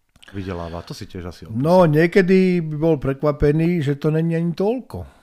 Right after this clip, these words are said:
Speaker 2: jak si niekto myslí. Možno, že zarobí aj viacej on sám, než to, čo sme zo začiatku mali my, a aj potom. Tak, jak som povedal. Čo sa týkalo platu, ja som mal tisíc päťsto,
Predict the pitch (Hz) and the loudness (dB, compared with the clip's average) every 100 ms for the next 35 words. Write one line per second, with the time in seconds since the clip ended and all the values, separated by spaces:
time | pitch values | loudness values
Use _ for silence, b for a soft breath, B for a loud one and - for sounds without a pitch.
0 | b b b b 101 98 - 104 107 107 | b b b b -10 -8 -8 -6 -4 -4
1 | 110 104 - 98 95 110 123 123 123 135 | -4 -6 -8 -8 -6 -6 -6 -4 -4 -4
2 | 135 131 131 131 147 147 - 139 131 123 | -4 -2 -2 0 0 0 -2 -4 -4 -10
3 | 139 139 131 - 139 143 143 117 - 131 | -10 -8 -8 -6 -4 -2 -4 -6 -10 -12
4 | 131 131 131 127 123 131 - 135 127 127 | -8 -8 -6 -6 -8 -10 -10 -6 -4 -2
5 | 131 151 - b b - 104 110 131 127 | -2 -4 -6 b b -12 -10 -8 -6 -6
6 | 120 92 - _ - 117 117 127 110 147 | -6 -8 -10 _ -10 -6 -6 -6 -4 -2
7 | 139 95 80 - - - - - _ _ | -2 -6 -10 -16 -18 -20 -20 -20 _ _
8 | _ B B B B B B - 127 123 | _ B B B B B B -10 -8 -6
9 | 143 160 170 170 180 180 123 92 b b | -2 2 2 4 4 2 0 -8 b b
10 | b b b 101 95 113 110 113 107 120 | b b b -12 -8 -6 -6 -8 -10 -14
11 | - 127 117 - 156 | -10 -8 -8 -2 0